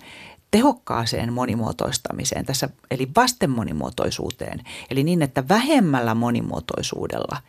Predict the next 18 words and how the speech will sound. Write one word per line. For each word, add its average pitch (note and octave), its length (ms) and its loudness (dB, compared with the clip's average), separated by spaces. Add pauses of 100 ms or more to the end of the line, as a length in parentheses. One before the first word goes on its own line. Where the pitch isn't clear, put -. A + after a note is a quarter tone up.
(140)
saadaan C#3 520 2
enemmän C#3 640 2 (480)
varmuutta - 640 2 (300)
ja B2+ 100 0
turvaa, B2+ 600 2 (180)
kun A3+ 160 4
se D3 100 4
tehdään C#3 600 2 (340)
tällä B2 260 2
lailla A2 280 2 (1200)
analyysin A#2+ 800 4
kautta C3+ 560 4 (420)
niin, D3+ 260 2
että A2+ 360 0 (160)
tarkastellaan, A2+ 960 0
ryhmitellään G#2+ 880 2 (200)
sitä B2 260 -2
monimuotoisuutta A2+ 1080 -2